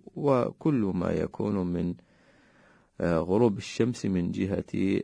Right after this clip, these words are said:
الغرب فالله جل وعلا ربه. والمقصود في كل أن الله جل وعلا رب كل شيء تشرق عليه الشمس، سواء كان له، سواء كانوا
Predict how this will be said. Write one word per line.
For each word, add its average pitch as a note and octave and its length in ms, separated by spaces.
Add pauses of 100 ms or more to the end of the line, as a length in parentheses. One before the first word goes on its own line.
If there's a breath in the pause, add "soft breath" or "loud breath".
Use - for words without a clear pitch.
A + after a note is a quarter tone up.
(140)
الغرب F#2 460
فالله F#2+ 460
جل F2+ 360
وعلا G#2+ 460
ربه. F2 560
والمقصود C#3+ 760
في G2 200
كل C#3 320
أن A#2 400
الله G#2 300
جل F2+ 280
وعلا F#2+ 480 (640 loud breath)
رب D3+ 520 (500)
كل C#3 260
شيء A#2+ 600
تشرق G2+ 500
عليه E2+ 480
الشمس، - 920 (600)
سواء F2 500
كان F#2 240
له، F2 540 (220)
سواء F2 340
كانوا F2+ 460